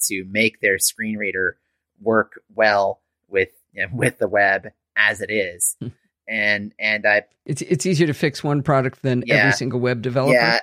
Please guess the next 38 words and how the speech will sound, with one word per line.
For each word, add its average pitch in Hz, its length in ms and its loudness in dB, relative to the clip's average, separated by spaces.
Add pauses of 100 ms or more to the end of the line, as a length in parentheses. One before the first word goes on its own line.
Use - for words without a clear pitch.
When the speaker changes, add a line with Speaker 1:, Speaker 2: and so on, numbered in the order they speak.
Speaker 1:
and, 123 420 4
and, 120 300 2
and 117 160 2
I, 113 220 0 (100)
I, 117 260 2
I 117 100 4
don't 123 320 0
think 120 400 -4
that, 98 280 0
uh, 90 320 -2 (140)
that 104 180 -2
Mac 104 340 0 (240)
VoiceOver 98 680 0 (560)
is, 95 400 0 (320)
is 101 280 -10
one 104 240 0
of 95 260 0
the 92 360 -14 (240)
easiest 113 580 0
to 104 100 -4
use 95 600 0 (320)
when 104 160 -2
it - 140 -4
comes 98 480 -4
to 98 140 -4
browsing 98 640 -2
complex 87 480 -10
websites. - 640 -6 (280)
So - 140 -8 (240)
that, 117 240 2 (240)
that 143 220 2
might 143 140 2
have 120 60 -2
been 110 160 -2
part 110 220 -2
of 95 100 -8
your 95 100 -12
problem. - 400 -8